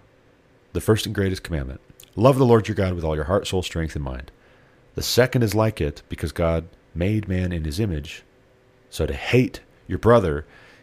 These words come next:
is in some respect a sin against God. And actually,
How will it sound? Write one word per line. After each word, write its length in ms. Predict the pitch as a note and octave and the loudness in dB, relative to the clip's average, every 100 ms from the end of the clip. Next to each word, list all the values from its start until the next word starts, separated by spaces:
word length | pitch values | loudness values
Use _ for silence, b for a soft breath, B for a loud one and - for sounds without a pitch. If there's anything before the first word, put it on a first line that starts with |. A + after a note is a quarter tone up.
| B - | B -2
is 140 | F2+ | 0
in 100 | G2 | 0
some 320 | - D#3+ A3+ | 4 2 4
respect 640 | G2 - - D2+ D2+ - - _ _ _ _ _ _ _ _ _ - | 0 -2 -4 -4 -4 -12 -20 _ _ _ _ _ _ _ _ _ -10
a 60 | F#2+ | -4
sin 240 | - G#2+ | 0 0
against 340 | G#2 F#2 E2+ - | 0 -2 -4 -2
God. 380 | D#3 C#3+ - - _ _ _ | 0 0 -8 -18 _ _ _
And 200 | G#2 G2+ _ | -6 -6 _
actually, 440 | - C3 - F2+ | -4 -2 2 2